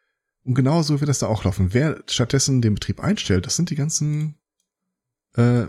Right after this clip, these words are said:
Leute, die betroffen sind, weil sie einfach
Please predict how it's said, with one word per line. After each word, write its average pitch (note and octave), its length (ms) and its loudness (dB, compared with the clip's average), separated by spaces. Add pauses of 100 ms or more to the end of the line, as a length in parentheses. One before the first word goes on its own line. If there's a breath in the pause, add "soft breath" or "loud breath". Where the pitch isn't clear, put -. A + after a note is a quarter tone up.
Leute, B2+ 420 0
die A#2 540 -2 (500)
betroffen D3+ 880 -2
sind, B2 480 0
weil C#3 160 0
sie C#3+ 120 -4
einfach - 420 -4